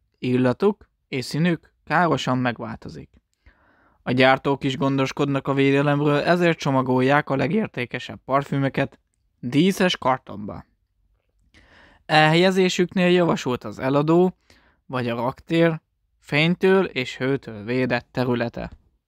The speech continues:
Illatszerek csoportosítása az illatanyag, alkohol és a víz mennyisége szerint.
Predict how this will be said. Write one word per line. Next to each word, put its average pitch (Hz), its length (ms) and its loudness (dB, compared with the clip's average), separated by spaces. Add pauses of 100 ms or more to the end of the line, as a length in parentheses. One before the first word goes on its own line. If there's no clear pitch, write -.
(1120)
Illatszerek 165 640 4
csoportosítása 143 1200 -2 (540)
az 123 280 -12
illatanyag, 196 880 0
alkohol 151 640 2
és 151 240 -2
a 127 100 -2
víz 131 300 -4
mennyisége 127 640 -4
szerint. 131 540 -4